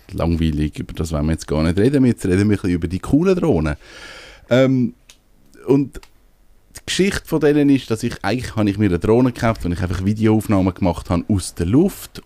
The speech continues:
und, und schöne Bilder aus der Luft und irgendwann gefunden habe, weil ich ja auf der Rennstrecke unterwegs bin, muss das ein bisschen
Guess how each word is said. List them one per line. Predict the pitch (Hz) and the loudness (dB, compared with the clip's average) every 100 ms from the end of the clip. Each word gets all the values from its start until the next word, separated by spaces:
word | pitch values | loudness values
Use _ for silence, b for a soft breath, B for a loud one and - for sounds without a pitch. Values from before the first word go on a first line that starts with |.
| - | -2
und, | 98 90 - | 0 -2 -2
und | 90 80 - - | -4 -4 -10 -10
schöne | - 107 113 113 110 101 - | 2 4 4 4 2 -2 2
Bilder | 120 135 131 120 | 2 4 2 0
aus | - 92 | -2 -6
der | - 107 | -2 0
Luft | 135 143 - | 0 -2 -8
und | 101 | -6
irgendwann | 101 107 92 92 98 | -4 -4 0 0 -2
gefunden | - 95 90 90 | -2 -2 0 0
habe, | 90 87 - B B B B B B B - - | 0 0 -2 B B B B B B B -20 -4
weil | - | 0
ich | 95 | 2
ja | 92 | 2
auf | 87 | -2
der | - 90 | 0 2
Rennstrecke | 104 117 - 107 - - | 2 0 -4 -6 -6 -6
unterwegs | 104 104 95 98 - - | -2 -2 2 0 -2 -6
bin, | 110 104 98 | 0 2 2
muss | 92 - | 2 -2
das | 85 | -6
ein | 87 | -4
bisschen | 104 95 | 0 0